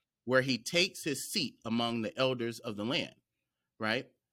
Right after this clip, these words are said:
But if you look at another part of the scripture, it talks about how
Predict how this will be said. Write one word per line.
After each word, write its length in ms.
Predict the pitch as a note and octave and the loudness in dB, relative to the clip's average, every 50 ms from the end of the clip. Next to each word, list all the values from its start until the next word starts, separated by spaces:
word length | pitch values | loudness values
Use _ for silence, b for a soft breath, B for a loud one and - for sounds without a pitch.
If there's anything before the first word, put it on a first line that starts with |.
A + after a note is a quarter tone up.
| _ _ _ _ _ _ _ _ _ _ _ | _ _ _ _ _ _ _ _ _ _ _
But 120 | D3+ C#3+ C3+ | 4 6 6
if 160 | B2+ B2+ - | 4 2 0
you 140 | D#3 D3 C#3 | -2 0 2
look 240 | C3+ C#3+ D3+ D3 | 4 4 2 4
at 260 | - D#3 C#3 C3+ B2+ - | 4 4 4 4 4 2
another 420 | A#2+ A#2 A#2+ B2 C3+ G3+ C4 A3+ | 0 2 4 4 4 4 4 2
part 460 | - - - A2+ G2+ F#2 F#2 F#2+ E2+ - _ - | 0 0 -2 0 0 0 0 -2 -4 -6 _ -4
of 160 | A2+ A2 G2 | -4 -4 -2
the 80 | G2+ G2+ | -2 -4
scripture, 540 | - - - A#2+ A2 - - - A2 G#2+ - | -4 -2 0 -2 -2 -2 -2 -2 -2 -2 -2
it 140 | A2 A#2 - | -2 -4 -2
talks 260 | - D3 B2+ C3 - | 0 -2 -2 0 -2
about 320 | B2+ A2+ A#2 G#2+ G#2+ - | -2 0 2 2 2 0
how 420 | - - C#3 A#2+ A2 G#2+ G#2 G#2 | -2 0 2 2 4 4 2 0